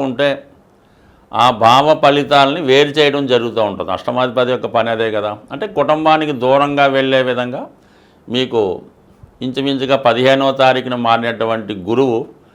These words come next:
కుటుంబ స్థానంలోకి రావడంతో, మీరు కుటుంబం నుంచి దూరంగా వెళ్ళడం కానీ,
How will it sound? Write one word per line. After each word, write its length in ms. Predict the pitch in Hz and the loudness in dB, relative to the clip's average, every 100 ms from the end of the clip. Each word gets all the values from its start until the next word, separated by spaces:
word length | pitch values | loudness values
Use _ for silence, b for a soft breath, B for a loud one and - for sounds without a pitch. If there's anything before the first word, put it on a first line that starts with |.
| b b | b b
కుటుంబ 340 | - 113 135 135 | -6 0 0 0
స్థానంలోకి 720 | 135 131 131 123 123 120 120 | 0 2 2 0 0 0 0
రావడంతో, 840 | 110 107 113 110 131 165 113 110 - _ - | 4 4 2 -2 -2 0 0 -2 -10 _ -10
మీరు 340 | 101 139 160 | -4 -2 -2
కుటుంబం 560 | - 135 139 147 147 143 | 0 0 0 0 0 0
నుంచి 420 | 143 139 139 - - 104 | -2 -4 -6 -6 -14 -4
దూరంగా 480 | 113 123 131 131 | 0 2 2 2
వెళ్ళడం 420 | 123 117 117 120 120 | 2 2 0 0 -2
కానీ, 240 | 117 165 | -2 -4